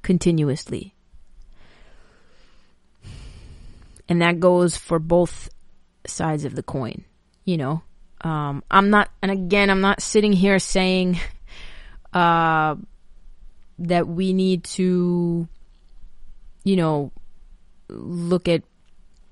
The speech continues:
we need to, um, pat bullies on the back or baby them or whatever. Sometimes they need a little fucking tough love too. Don't get me wrong. Because, you know, look at, look at people who commit heinous, murderous crimes.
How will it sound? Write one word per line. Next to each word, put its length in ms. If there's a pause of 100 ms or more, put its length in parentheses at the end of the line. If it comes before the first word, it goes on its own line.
(560)
we 180
need 200
to, 300
um, 500 (640)
pat 260
bullies 380
on 100
the 80
back 440 (100)
or 100
baby 460
them 360
or 140
whatever. 460
Sometimes 480
they 100
need 160
a 60
little 200
fucking 380
tough 260
love 320
too. 400
Don't 200
get 120
me 140
wrong. 400 (640)
Because, 380 (100)
you 120
know, 120
look 200
at, 120 (240)
look 180
at 140
people 240
who 140
commit 360 (580)
heinous, 680 (380)
murderous 800
crimes. 840